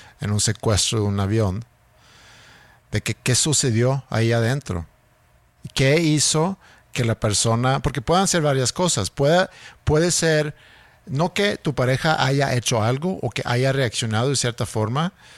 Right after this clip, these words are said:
sino que tú dices, "Salí de esto vivo o viva", Y, y estoy empezando a cuestionar qué estoy haciendo con mi vida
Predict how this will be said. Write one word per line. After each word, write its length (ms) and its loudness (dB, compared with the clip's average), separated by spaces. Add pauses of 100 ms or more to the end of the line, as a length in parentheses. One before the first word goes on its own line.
(160)
sino 380 -2
que 120 -2
tú 420 0
dices, 440 0
"Salí 360 0
de 200 2
esto 640 0 (100)
vivo 540 0 (200)
o 120 0
viva", 460 0 (560)
Y, 500 2
y 360 0
estoy 300 2
empezando 420 0
a 20 -2
cuestionar 680 0
qué 120 0
estoy 260 0
haciendo 300 0
con 140 -2
mi 100 -2
vida 340 0